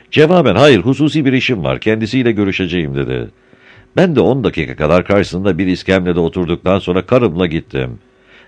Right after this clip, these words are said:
Ertesi günü doktorun öldürüldüğünü bir arkadaş söyledi. Hemen eve koştum, polisler vardı. 'Sultan, sorma başımıza gelenlere. Dün akşam senin konuştuğun hasta doktoru öldürdü.' dedi.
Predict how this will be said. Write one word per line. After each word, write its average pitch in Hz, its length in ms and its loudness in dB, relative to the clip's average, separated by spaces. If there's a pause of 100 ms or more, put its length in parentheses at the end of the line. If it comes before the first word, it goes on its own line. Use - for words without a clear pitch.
Ertesi 160 420 4
günü 143 220 2
doktorun 107 400 0
öldürüldüğünü 87 800 0
bir 95 80 0
arkadaş 90 440 0
söyledi. 67 520 -4 (120)
Hemen 165 260 2
eve 135 200 2
koştum, 135 400 -2
polisler 127 460 0
vardı. 67 560 -2 (640)
'Sultan, 175 440 4
sorma 165 420 2
başımıza 85 400 -2
gelenlere. 73 540 -2
Dün 151 100 0
akşam 139 340 0
senin 113 240 -2
konuştuğun 120 440 -4
hasta 113 320 0
doktoru 110 360 0
öldürdü.' 95 480 0
dedi. 64 360 -4